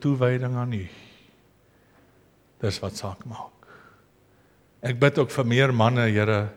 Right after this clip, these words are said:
ook die jonger manne wat in die diens staan en inkom, dat hulle lewens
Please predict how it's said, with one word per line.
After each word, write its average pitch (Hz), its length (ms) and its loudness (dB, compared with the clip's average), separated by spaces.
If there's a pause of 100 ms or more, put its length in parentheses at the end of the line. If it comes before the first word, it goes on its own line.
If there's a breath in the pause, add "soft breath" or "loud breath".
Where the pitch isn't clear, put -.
(640 soft breath)
ook 143 160 0
die 131 80 6
jonger 135 320 4
manne 117 240 4
wat 113 160 2
in 107 160 0
die 98 80 -2 (180)
diens 120 300 -2
staan 127 240 -2
en 120 160 -4
inkom, 107 400 -2 (560 loud breath)
dat 120 160 0
hulle 117 240 4
lewens 127 400 2